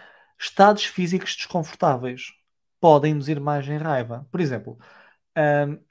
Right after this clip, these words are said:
a investigação, há um, há um conceito muito interessante, um nome em inglês que não, não dá para traduzir em português, que é hungry, e hungry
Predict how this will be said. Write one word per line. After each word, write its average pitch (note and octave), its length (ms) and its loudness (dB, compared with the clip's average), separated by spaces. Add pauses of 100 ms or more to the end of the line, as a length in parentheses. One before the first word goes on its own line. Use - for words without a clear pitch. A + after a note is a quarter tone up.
(880)
a D#3+ 100 -2
investigação, D#3+ 720 -2
há D3 280 -2
um, D#3 160 -2
há F#3 60 8
um F3+ 80 2
conceito F#3+ 460 -2
muito F3 200 -4
interessante, C3+ 440 -6
um C3 60 -6
nome C3 440 -2
em C#3+ 140 0
inglês C3+ 420 0
que - 100 -12
não, C3 160 -6 (200)
não C3+ 140 -4
dá C#3+ 120 0
para C#3+ 140 -6
traduzir A#2 320 -6
em G#2 100 -10
português, C3+ 460 -6
que - 120 -6
é - 760 -6
hungry, D3 500 0 (420)
e D3+ 80 0
hungry F3 580 0